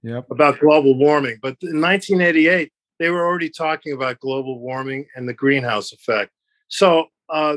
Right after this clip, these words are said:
Speaker 2: that was something, after seeing that, um, documentary, I was, you know, really, I, I won't say I was freaked out, but I was really concerned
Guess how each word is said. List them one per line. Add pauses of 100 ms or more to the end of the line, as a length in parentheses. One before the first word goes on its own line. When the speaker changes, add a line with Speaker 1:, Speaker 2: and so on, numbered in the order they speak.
Speaker 2:
that
was (420)
something,
after
seeing
that, (140)
um, (140)
documentary, (1300)
I
was, (920)
you
know,
really, (1200)
I,
I
won't
say
I
was
freaked
out,
but
I
was
really
concerned